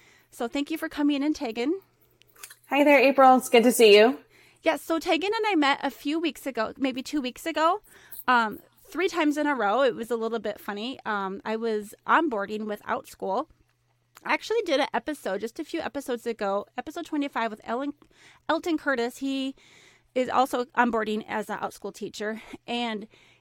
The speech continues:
Speaker 1: he's like, "Yeah, I'm gonna, you know, switch gears." He'd been teaching E S L. And he's like, "I think I'm gonna be an Outschool teacher. And I'm also doing something, like, with Varsity Tutors or something like that." And I was like, "Oh, yeah, I tried to apply with Outschool, but they, uh,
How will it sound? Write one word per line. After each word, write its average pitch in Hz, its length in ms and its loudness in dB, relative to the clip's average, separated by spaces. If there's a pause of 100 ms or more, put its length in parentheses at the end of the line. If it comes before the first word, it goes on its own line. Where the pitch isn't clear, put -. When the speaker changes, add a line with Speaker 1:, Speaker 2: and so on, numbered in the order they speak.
Speaker 1:
he's 277 340 -6
like, 240 240 -2
"Yeah, 381 360 6
I'm 359 160 2
gonna, 269 400 0
you 247 160 -6
know, 220 100 -4
switch 285 340 -8
gears." 262 380 0
He'd 254 140 -6
been 247 100 -6
teaching 240 300 -10
E 240 100 -2
S 226 160 -4
L. 214 300 -2 (440)
And 220 600 -4
he's 240 200 -10
like, 220 160 -2
"I 226 100 -8
think 277 180 -6
I'm 277 100 -2
gonna 233 220 -2
be 214 100 -6
an 214 80 -6
Outschool 226 280 -6
teacher. 226 280 -10
And 220 100 -6
I'm 220 140 -6
also 208 240 -4
doing 208 300 -6
something, 208 280 -12
like, 185 140 -12
with 190 80 -12
Varsity 180 380 -12
Tutors - 360 -14
or 190 40 -16
something - 260 -16
like - 160 -20
that." - 180 -16 (480)
And 233 120 -8
I 247 60 0
was 254 100 -4
like, 254 140 -4
"Oh, 311 120 4
yeah, 320 200 2
I 294 120 -2
tried 349 280 0
to 233 100 -2
apply 285 260 0
with 269 140 -4
Outschool, 269 440 -4
but 240 140 -4
they, 254 240 2
uh, 214 280 0